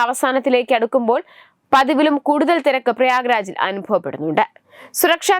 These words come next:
ക്രമീകരണങ്ങളുടെ ഭാഗമായി കുംഭമേള നടക്കുന്ന പ്രദേശത്ത് എല്ലാ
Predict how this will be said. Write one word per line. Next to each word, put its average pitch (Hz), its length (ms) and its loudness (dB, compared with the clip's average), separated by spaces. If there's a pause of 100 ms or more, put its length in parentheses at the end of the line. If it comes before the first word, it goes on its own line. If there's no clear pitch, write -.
ക്രമീകരണങ്ങളുടെ 302 840 2 (160)
ഭാഗമായി 247 560 -2 (400)
കുംഭമേള 285 460 0 (100)
നടക്കുന്ന 262 400 -2 (540)
പ്രദേശത്ത് 240 580 0 (380)
എല്ലാ 277 180 4